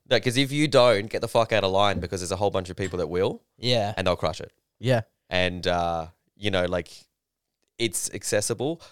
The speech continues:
Speaker 1: I went from being computer illiterate to learning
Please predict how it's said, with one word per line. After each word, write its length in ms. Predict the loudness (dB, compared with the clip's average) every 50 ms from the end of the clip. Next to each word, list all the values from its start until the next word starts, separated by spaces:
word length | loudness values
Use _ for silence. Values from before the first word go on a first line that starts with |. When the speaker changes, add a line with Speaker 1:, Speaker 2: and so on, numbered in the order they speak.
| _ _
Speaker 1:
I 160 | 2 4 4
went 240 | 4 2 0 -2 -4
from 120 | -6 -6 -4
being 200 | -2 -2 -2 -4
computer 480 | -6 -12 -12 -8 -6 -4 -2 -2 -2
illiterate 460 | -2 -2 -4 -6 -6 -6 -6 -6 -8 _ _ _ _ _ _ _ _ _ _ _ _ _ _
to 480 | -10 -8 -6 -6 -4 -6 -8 -8 -10 -12 -10
learning 540 | -6 -4 -2 -2 -2 -4 -8 -12 -14 -16 -20